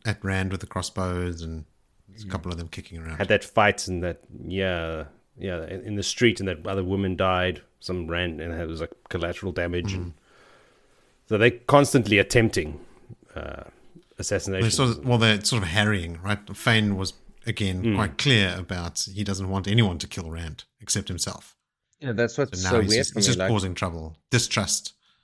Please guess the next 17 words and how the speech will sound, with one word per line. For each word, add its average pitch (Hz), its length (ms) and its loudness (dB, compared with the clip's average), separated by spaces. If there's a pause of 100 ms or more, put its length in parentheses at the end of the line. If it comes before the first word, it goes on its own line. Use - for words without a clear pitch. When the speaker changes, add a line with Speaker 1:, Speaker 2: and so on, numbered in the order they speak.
(180)
Speaker 3:
Mm. 92 300 -6 (1200)
Chaos. 85 500 2 (440)
Speaker 1:
This 107 100 -6
is, 107 200 -8 (140)
this 117 120 -2
is 127 180 0
Mordeth's 117 760 6
M 104 180 6
O, 98 220 2
right? 92 240 -4
Speaker 3:
Mm. - 40 -14
Speaker 1:
Like, 90 180 -8
causing 98 320 -2
Speaker 3:
Chaos. 95 160 0
Speaker 1:
distrust. 87 440 -2 (240)
Speaker 3:
Mm. 82 200 -10 (840)
Speaker 2:
Yes. - 440 -4